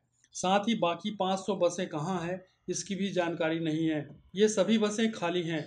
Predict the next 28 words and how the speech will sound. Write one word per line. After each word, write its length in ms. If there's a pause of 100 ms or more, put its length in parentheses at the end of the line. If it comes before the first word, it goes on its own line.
(100)
और 140
राजस्थान 520
रोडवेज 440
की 120
बसें 280
हैं। 200 (720)
भाजपा 360
नेताओं 340
ने 120
सवाल 320
उठाया 380
है 120
कि 160
इन 140
बसों 280
में 160
राजस्थान 580
से 240 (400)
उत्तर 260
प्रदेश 360
आने 200
वाले 260
श्रमिकों 420
को 140
लाया 260
जा 160
सकता 340
था, 340